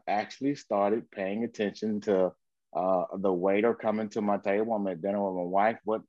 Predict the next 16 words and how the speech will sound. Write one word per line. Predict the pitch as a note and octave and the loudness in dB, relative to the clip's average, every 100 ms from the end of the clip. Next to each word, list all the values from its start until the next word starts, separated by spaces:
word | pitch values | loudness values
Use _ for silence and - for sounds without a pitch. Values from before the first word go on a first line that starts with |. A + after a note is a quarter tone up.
| - | -14
what | A#2+ A2 A2 | -2 0 0
hand | A#2+ A#2 A2+ | -2 -2 0
did | G#2 G2+ | 0 -2
he | G#2+ | -4
put | A2+ G2+ | -4 -4
the | F#2 | 0
bottle | G2 A2 A2+ - F#2+ | 4 4 4 0 -6
of | F2 | -6
wine | G2 G2+ A2+ A2+ | 0 2 2 2
down? | A#2 A#2 B2 C3 _ _ _ - - | 0 0 -4 -10 _ _ _ -20 -8
What | F#2+ G#2 | -4 -4
hand | - A2+ A2+ A2+ | -4 -2 0 0
did | G2+ | 0
he | A2+ A2+ | -2 -6
serve | - A2+ A#2+ A2 | 0 2 2 2
with? | A#2+ B2 | 2 2